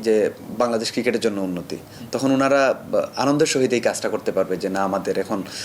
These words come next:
Speaker 1: একটা চিন্তার বিষয় ইয়ে। তো এই জিনিসটা আসলে আমার কাছে, উম, মনে হয় অনেক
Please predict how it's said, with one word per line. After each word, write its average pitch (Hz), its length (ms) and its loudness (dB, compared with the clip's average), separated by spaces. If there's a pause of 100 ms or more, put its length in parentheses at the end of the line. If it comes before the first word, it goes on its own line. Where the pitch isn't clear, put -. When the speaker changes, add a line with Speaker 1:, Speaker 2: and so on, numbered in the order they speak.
(300)
Speaker 1:
একটা 104 180 -2
চিন্তার 110 400 0
বিষয় 92 360 -2
ইয়ে। 87 280 -2 (100)
তো 110 220 2
এই 135 120 4
জিনিসটা 147 340 2
আসলে 139 200 2
আমার 131 160 0
কাছে, 131 500 2
উম, 110 160 -6 (300)
মনে 117 180 0
হয় 117 240 4
অনেক 117 220 2